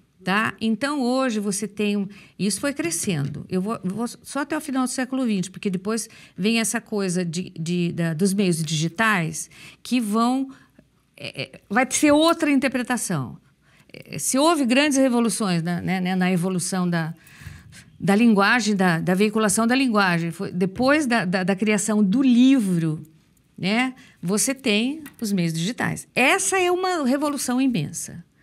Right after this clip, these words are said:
né? E a gente ainda não sabe como vai incidir na literatura. Mas até então, isso não desapareceu,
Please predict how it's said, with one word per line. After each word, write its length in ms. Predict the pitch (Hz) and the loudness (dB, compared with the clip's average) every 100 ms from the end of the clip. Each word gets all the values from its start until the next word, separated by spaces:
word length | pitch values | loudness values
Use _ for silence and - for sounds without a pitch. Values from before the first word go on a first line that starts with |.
| _ _ - | _ _ -8
né? 200 | 170 190 | -4 0
E 60 | 196 | 0
a 40 | |
gente 280 | 180 208 202 | 0 -2 -2
ainda 220 | 202 185 | -2 0
não 220 | 180 240 | 0 0
sabe 640 | 311 - 202 170 185 233 320 - - | -4 0 2 2 0 -2 -8 -12 -10
como 240 | - 240 247 | 0 0 2
vai 160 | 240 | 0
incidir 420 | 240 233 247 214 226 | 0 -2 -4 -2 0
na 80 | |
literatura. 640 | 240 233 262 269 269 170 - | -2 -2 -6 -6 -6 -8 -6
Mas 220 | 165 180 190 | -2 0 0
até 420 | 185 - 311 370 | -2 0 0 2
então, 720 | 302 220 - 226 240 226 160 - - - | 2 0 0 2 4 4 0 -4 -16 -10
isso 240 | 147 170 | -8 -4
não 220 | 160 220 | -2 -2
desapareceu, 960 | 220 190 170 160 160 - 196 196 165 | -2 -4 -4 -6 -8 -10 -6 -4 -4